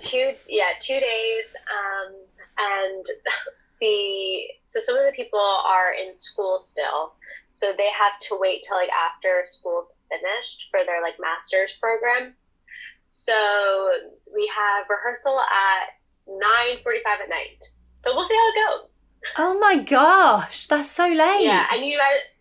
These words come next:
Speaker 1: yeah, and if you know me, my bedtime is, like, eight thirty, eight forty-five. Wake up at six, five A M.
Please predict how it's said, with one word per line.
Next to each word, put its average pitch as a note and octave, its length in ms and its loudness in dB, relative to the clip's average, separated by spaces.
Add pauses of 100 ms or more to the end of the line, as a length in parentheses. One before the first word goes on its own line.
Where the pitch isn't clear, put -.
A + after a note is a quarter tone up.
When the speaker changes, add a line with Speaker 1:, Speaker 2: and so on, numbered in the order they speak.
(120)
Speaker 1:
yeah, G3 400 0
and A3 80 -4
if A#3 120 -8
you B3 120 -6
know A#3+ 160 0
me, A3+ 180 -2
my G3 160 -2
bedtime F#3+ 520 -6
is, F3+ 100 -12
like, F3 140 -2 (120)
eight F3 240 -4
thirty, F3 200 -2
eight D#3 260 -4
forty-five. - 640 -6
Wake F3+ 180 -2
up D#3+ 120 -6
at - 140 -18
six, - 340 -6
five D#3 200 0
A - 300 -4
M. - 260 -8